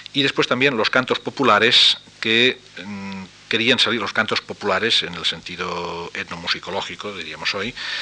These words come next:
que querían salir del círculo, mm, flamenquista. Eh, muy pocos compositores, eh, se apartaron de, de este camino habitual. Por ejemplo, pues, Fermín María Álvarez y Gabriel Rodríguez.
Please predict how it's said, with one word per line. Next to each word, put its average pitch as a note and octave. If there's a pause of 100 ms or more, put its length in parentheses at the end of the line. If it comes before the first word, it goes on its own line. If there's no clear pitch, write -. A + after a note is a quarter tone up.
(180)
que A#2
querían A2+
salir A#2+
del G#2+
círculo, A#2+
mm, G2
flamenquista. E2+ (840)
Eh, A#2 (300)
muy D3
pocos -
compositores, G#2+
eh, F#2
se G2+
apartaron G2+
de, F2+
de E2+
este F#2
camino G2
habitual. F2+ (180)
Por F2
ejemplo, G#2
pues, G2
Fermín G2+
María F#2
Álvarez A2 (460)
y A2+
Gabriel G2
Rodríguez. F#2+